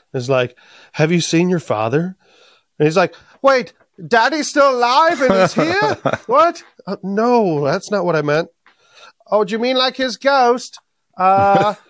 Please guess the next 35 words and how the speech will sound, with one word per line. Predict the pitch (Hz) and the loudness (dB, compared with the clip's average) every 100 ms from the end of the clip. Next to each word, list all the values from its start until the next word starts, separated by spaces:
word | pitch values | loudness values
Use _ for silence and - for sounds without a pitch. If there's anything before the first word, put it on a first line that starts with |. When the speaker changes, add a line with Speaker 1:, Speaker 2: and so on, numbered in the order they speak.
| _ _ - | _ _ -20
Speaker 2:
<laughs> | - _ _ | -20 _ _
Speaker 1:
he, | - 214 202 | -14 -14 -4
"Yeah, | 240 294 294 | 0 2 2
I | 214 | 0
seen | 202 247 240 | -2 -4 -2
his | 247 - | -2 -2
ghost | 247 247 254 | 0 0 0
over | 247 240 | 0 0
there." | 254 277 151 131 | 0 0 -2 -4
And | 151 | -8
it's | 151 131 | -6 -6
like, | 117 | -8
"Huh?" | 131 120 196 320 320 _ _ _ _ _ | -6 -2 0 0 -4 _ _ _ _ _
"No, | 240 | -2
I'm | 226 | -2
just | 214 - - | -4 -6 0
fucking | 262 240 220 | 0 0 -4
kidding. | - 240 247 190 110 - _ _ _ | 0 2 2 0 -4 -14 _ _ _
You | 151 123 | -16 -16
fucking | - - - 175 185 147 | -16 -8 -2 0 0 -4
whore." | 127 175 185 196 196 _ - | 0 2 2 2 -2 _ -2
Speaker 2:
<laughs> | |
Speaker 1:
You | 151 | 0
Speaker 2:
Why | - 165 - - 160 135 - - - - 285 | 0 -2 -2 -4 -4 -8 -10 -20 -8 -2 2
Speaker 1:
know | |
Speaker 2:
don't | 311 | 2
Speaker 1:
what | - | 0
this | |
Speaker 2:
we | 247 | -2
Speaker 1:
shit | - 277 214 | -2 -2 0
does | 254 262 | 0 0
to | 233 269 | 0 2
us? | 208 233 262 - _ _ - | 2 0 -2 -10 _ _ -2
Huh? | 214 240 285 - _ _ _ - | 0 2 0 -4 _ _ _ -2
Yeah. | 233 240 190 | 2 2 0